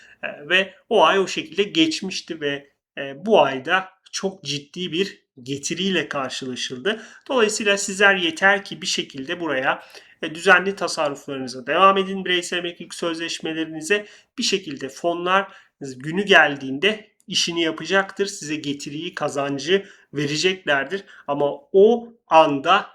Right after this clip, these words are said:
sizin sistemde ne kadar paranızın olduğu önemli oluyor. Dolayısıyla işte devlet katkısı otuzmuş, yirmiye düşmüş vesaire bunlara çok takılmadan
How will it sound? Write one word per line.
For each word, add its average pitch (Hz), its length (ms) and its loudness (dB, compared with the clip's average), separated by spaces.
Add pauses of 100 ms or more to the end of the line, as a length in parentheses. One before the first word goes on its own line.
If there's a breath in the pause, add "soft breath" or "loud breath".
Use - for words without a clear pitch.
sizin 170 340 -6
sistemde 170 680 -4
ne 170 140 -6
kadar 190 420 -2
paranızın 156 840 -4
olduğu 135 600 -4 (140)
önemli 123 680 -4
oluyor. 202 460 4 (400 loud breath)
Dolayısıyla 156 800 0 (140 loud breath)
işte 180 200 -10
devlet 190 320 2
katkısı 180 500 -4
otuzmuş, 165 760 -8
yirmiye 160 460 -2
düşmüş 160 500 -10
vesaire 160 560 -2
bunlara 175 340 -6
çok - 260 -12
takılmadan 185 840 0